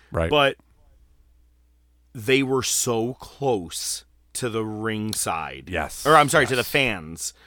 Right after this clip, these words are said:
Speaker 1: Yep.
Speaker 2: That fans could almost nearly touch the cage on the outside if they wanted to. That's how
Speaker 1: Mm-hmm.
Speaker 2: close it was to the barricade. And he's near the announcer's table trying to throw this chair up. He tries once, comes down, lands on the <laughs> announcer's table,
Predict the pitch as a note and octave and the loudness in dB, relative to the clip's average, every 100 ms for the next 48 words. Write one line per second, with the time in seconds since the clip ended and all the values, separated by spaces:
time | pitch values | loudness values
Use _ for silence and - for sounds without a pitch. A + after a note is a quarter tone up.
0 | - - F2+ - G2+ B2 A#2 - _ _ | -16 -10 -10 -8 -2 0 0 -4 _ _
1 | _ _ _ _ _ - C#3 D#3+ - D#3 | _ _ _ _ _ -4 -2 0 -4 -4
2 | C#3 C#3+ C#3+ A2 B2+ C3+ C#3 B2 - - | -2 0 0 -2 -2 0 0 -2 -8 -4
3 | B2+ B2+ - E3+ - E3 F3 F#3 - - | -4 -4 -6 -6 -2 0 -2 -4 -10 -12
4 | _ B2 B2+ A#2+ A#2 A#2 G#2+ - A#2+ G2+ | _ 2 2 2 0 0 0 0 2 2
5 | F2 A2+ G#2 G#2 G2 F2 E2 - D2+ C2 | -2 -4 -4 -2 -4 -6 -10 -12 -12 -10
6 | E2 - G2+ G2+ A2 F#2+ A#2 G#2 G2+ G#2 | -10 -4 -4 -2 -4 -6 -8 -8 -6 -8
7 | F#2+ G#2 F2 - C#2+ A1+ - _ _ _ | -6 -6 -8 -10 -16 -18 -20 _ _ _
8 | _ _ _ _ _ _ C#3 C3 B2 G3 | _ _ _ _ _ _ 0 2 0 -2
9 | F#3 - - C#3+ D#3+ C#3+ C3+ B2 A#2+ - | -4 -8 -6 -2 0 -2 -4 -6 -6 -4
10 | A#2+ C3+ D3+ B2 A#2 A2 G#2 - C3 B2 | 2 2 2 -4 -4 -6 -6 0 0 0
11 | A#2+ - C#3 C#3+ D3+ D3+ - - D3 D3 | -2 -6 0 2 4 2 0 0 2 2
12 | C3 G2+ C#3+ C3+ G#2+ B2 D#3+ F#3+ - - | 2 0 2 2 2 2 2 2 -2 -12
13 | - - F#3 E3+ C3+ E3 F3 A3+ C3 C#3 | -14 -2 0 0 2 2 2 0 -2 0
14 | C#3+ C#3 C#3 B2 B2+ C#3 - A3+ - - | 2 2 0 0 0 -2 0 -2 -2 -12
15 | - C3+ B2 A#2+ | -2 -2 -2 -6